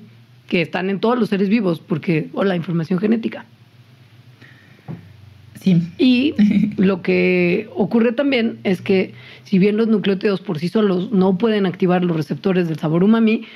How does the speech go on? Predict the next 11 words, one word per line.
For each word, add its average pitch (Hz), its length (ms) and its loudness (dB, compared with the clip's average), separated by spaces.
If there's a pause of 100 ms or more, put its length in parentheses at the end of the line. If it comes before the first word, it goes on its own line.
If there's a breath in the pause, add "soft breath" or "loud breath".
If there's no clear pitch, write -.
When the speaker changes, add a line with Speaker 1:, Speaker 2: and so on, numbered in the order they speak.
(160 loud breath)
Speaker 1:
sí - 240 0
pueden 269 420 0
intensificar 190 640 0
la 196 120 0
sensación 165 380 -2
de 190 60 4
umami 180 300 2
que 170 120 -10
causa 165 300 -2
el 156 60 -2
glutamato. 156 580 -2